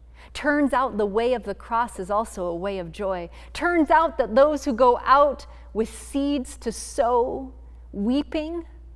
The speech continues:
will return with rejoicing, carrying sheaves with them,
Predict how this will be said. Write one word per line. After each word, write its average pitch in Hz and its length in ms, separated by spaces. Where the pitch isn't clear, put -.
will 202 260
return 220 800
with 190 220
rejoicing, 190 680
carrying 208 460
sheaves 180 840
with 208 320
them, 160 320